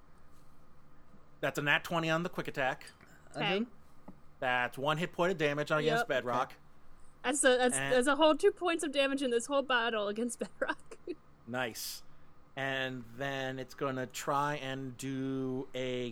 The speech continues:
Speaker 1: growl attack on Bedrock and
Speaker 3: Okay.
Speaker 1: Gracie. So I'm gonna need wisdoms from both of y'all.
Speaker 3: Fourteen.
Speaker 1: That's gonna work.
Speaker 2: Fifteen.
Speaker 1: That's gonna work. Congratulations,
Speaker 3: Yay.
Speaker 1: you won.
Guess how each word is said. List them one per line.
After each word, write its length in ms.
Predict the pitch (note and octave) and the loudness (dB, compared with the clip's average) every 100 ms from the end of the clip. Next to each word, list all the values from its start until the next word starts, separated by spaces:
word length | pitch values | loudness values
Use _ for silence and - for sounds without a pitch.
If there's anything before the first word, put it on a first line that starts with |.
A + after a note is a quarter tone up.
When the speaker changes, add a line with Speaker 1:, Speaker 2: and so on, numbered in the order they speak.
| G#2+ | -4
Speaker 1:
growl 420 | B2+ C#3+ F#3+ F#3 | 2 4 6 4
attack 580 | B2+ D3+ B2 A#2+ - - - - - - - | 2 2 2 2 -2 -14 -18 -18 -18 -18 -2
on 600 | C3 B2+ B2+ B2 B2 B2 A#2 | 4 6 6 4 2 -2 0
Bedrock 560 | C3+ B2 C3+ C3 B2+ - | 2 6 8 8 6 0
and 340 | B2 A#2+ A#2 | 2 2 0
Speaker 3:
Okay. 60 | A2 | 0
Speaker 1:
Gracie. 600 | B2 - - A2 F#2 A#2+ - - | 0 0 -4 -8 -10 -14 -16 -14
So 220 | - A2+ | -4 0
I'm 120 | A2 A#2+ | 0 0
gonna 100 | A#2+ | -2
need 160 | A#2+ | 0
wisdoms 720 | A#2+ F3+ B2+ B2+ G#2+ G2 - - - - | 2 2 4 2 2 -4 -8 -10 -20 0
from 240 | C#3+ B2 | 2 2
both 300 | G#2+ B2+ A#2 | 2 2 2
of 60 | A#2 | -2
y'all. 240 | G2+ F#2 - - - - - - - - - - - - - - - | -4 -6 -12 -20 -20 -18 -18 -16 -14 -14 -16 -20 -20 -18 -18 -16 -4
Speaker 3:
Fourteen. 440 | F3 D3 D#3+ D#3 - - - - - - - - - - - - - - | -4 -4 -6 -8 -10 -12 -16 -16 -18 -18 -20 -20 -18 -18 -16 -16 -16 -4
Speaker 1:
That's 160 | B2+ B2 | 2 2
gonna 200 | C#3+ C3+ | 4 6
work. 320 | C#3+ G3 - - - | 6 6 -2 -16 -14
Speaker 2:
Fifteen. 840 | - D#4+ F4 E4 D4 C4 G3+ F3 A3 | -4 -4 0 2 4 4 2 -4 4
Speaker 1:
That's 260 | B2+ B2+ - | 10 10 10
gonna 140 | D#3 | 8
work. 340 | A#3 C#4 - - - - - - - - | 10 8 4 -14 -18 -18 -16 -14 -14 -8
Congratulations, 840 | - C#3+ D3 G3 A#3 F#3+ B2 - - | 6 8 10 10 8 6 0 0 0
Speaker 3:
Yay. 40 | |
Speaker 1:
you 60 | D3+ | 2
won. 340 | E3 G#3+ B2 | 6 6 4